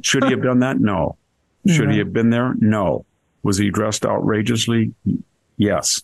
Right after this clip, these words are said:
Speaker 1: Was, should he have told the policeman, "What can I do to help to stop this and we'll get everybody out"? Yes.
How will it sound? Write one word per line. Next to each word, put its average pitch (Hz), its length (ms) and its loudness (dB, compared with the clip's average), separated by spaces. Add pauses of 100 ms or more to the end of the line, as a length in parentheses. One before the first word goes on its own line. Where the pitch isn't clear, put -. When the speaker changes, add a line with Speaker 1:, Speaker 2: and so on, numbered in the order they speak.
(440)
Speaker 1:
Was, 98 480 0
should 107 440 0
he 110 160 2
have 104 160 -4
told 110 360 -2
the 107 60 -2
policeman, 110 580 0
"What 113 200 -2
can 113 120 0
I 101 120 0
do 101 160 0
to 95 100 -2
help 98 240 -4
to - 80 -6
stop - 380 -2
this 98 200 -2
and 95 80 0
we'll 95 60 2
get 92 140 0
everybody 95 400 -2
out"? 85 100 -4
Yes. 95 400 0